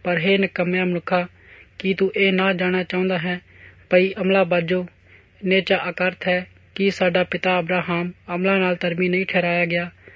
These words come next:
ਜਦੋਂ ਉਹਨੇ ਆਪਣੇ ਪੁੱਤਰ ਇਸਾਕ ਨੂੰ ਜਗਵੇਦੀ ਉੱਤੇ ਚਾੜ੍ਹ ਦਿੱਤਾ? ਤੂੰ ਵੇਖਦਾ ਹੈ ਭਈ ਨਿਹਚਾ ਉਹਦੇ ਅਮਲਾਂ ਨਾਲ ਗੁਣਕਾਰੀ ਹੋਈ ਅਤੇ ਅਮਲਾਂ ਤੋਂ ਨਿਹਚਾ ਸੰਪੂਰਨ ਹੋਈ। ਅਤੇ ਧਰਮ ਪੁਸਤਕ ਦਾ ਇਹ ਵਾਕ ਪੂਰਾ ਹੋਇਆ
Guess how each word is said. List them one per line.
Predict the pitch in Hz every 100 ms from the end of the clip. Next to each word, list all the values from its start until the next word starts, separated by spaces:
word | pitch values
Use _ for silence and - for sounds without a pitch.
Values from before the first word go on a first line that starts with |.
| - -
ਜਦੋਂ | 180 175 185
ਉਹਨੇ | 170 190 185
ਆਪਣੇ | 180 185
ਪੁੱਤਰ | 175 180 - 180
ਇਸਾਕ | 170 180 180 180
ਨੂੰ | 175 175 - - - -
ਜਗਵੇਦੀ | 190 175 175 180 165 190
ਉੱਤੇ | 175 175
ਚਾੜ੍ਹ | 170 180 185
ਦਿੱਤਾ? | 175 165 170 170 - - - -
ਤੂੰ | 180 175
ਵੇਖਦਾ | 180 170 196
ਹੈ | 170 175 180 - - - - -
ਭਈ | 180 175
ਨਿਹਚਾ | 180 185 196
ਉਹਦੇ | 180 175 175
ਅਮਲਾਂ | 175 185
ਨਾਲ | 180 170 170 156
ਗੁਣਕਾਰੀ | 180 190 175 175 165
ਹੋਈ | 170 175 - - - _ _ -
ਅਤੇ | 190 202 185
ਅਮਲਾਂ | 190 208 208
ਤੋਂ | 180 190 185 _ _ 185
ਨਿਹਚਾ | 190 202
ਸੰਪੂਰਨ | 190 196 180 185 190 180
ਹੋਈ। | 175 180 180 - - - - -
ਅਤੇ | 180 185
ਧਰਮ | 185 185 180
ਪੁਸਤਕ | 185 - 190
ਦਾ | 185 185
ਇਹ | 185 196
ਵਾਕ | 190 185 180 -
ਪੂਰਾ | 180 185
ਹੋਇਆ | 175 175 180